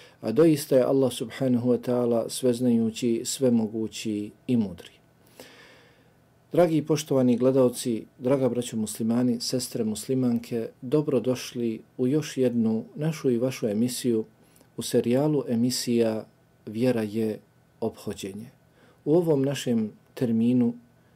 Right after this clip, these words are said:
četvrtkom, govorimo o važnosti lijepog morala,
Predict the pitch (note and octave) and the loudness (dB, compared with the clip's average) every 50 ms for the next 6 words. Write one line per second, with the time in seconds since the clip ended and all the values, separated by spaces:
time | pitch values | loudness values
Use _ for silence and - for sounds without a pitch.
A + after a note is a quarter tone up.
0 | _ _ - B2 A#2+ - - D3 C#3 - - - D3 B2+ B2 A#2 - - _ _ | _ _ -8 -6 -6 -4 -4 -4 -4 -4 -2 2 2 2 2 2 -2 -8 _ _
1 | _ _ _ - - _ _ D#3 B2 D3 E3 E3 E3 D#3+ D3 D3 D3 D3 C#3 C3+ | _ _ _ -20 -20 _ _ -4 0 2 2 4 4 2 2 2 0 0 2 2
2 | C3 C3 B2+ B2 - - _ _ _ _ _ _ _ _ _ - D3 D3 D3 C#3 | 2 2 2 0 -4 -10 _ _ _ _ _ _ _ _ _ 0 2 2 2 2
3 | C3+ - _ _ _ _ _ _ _ _ _ - G#2 A2+ B2 C3+ C#3 C#3 - D#3 | 0 -4 _ _ _ _ _ _ _ _ _ -10 -4 -2 0 0 0 -2 -2 -4
4 | C#3+ C3 - - - C3+ B2+ B2 - - _ A#2 A2+ A#2 B2 B2 B2 - A#2+ A2+ | -6 -6 -6 -6 -4 -4 -4 -4 -6 -10 _ -6 -2 0 0 -2 -2 0 -2 -2
5 | G#2+ - - _ _ _ _ - A2+ G#2+ G#2+ G#2 F#2+ F#2+ F#2+ F#2 F2 | -2 -2 -8 _ _ _ _ -8 -6 -6 -6 -6 -8 -10 -12 -14 -16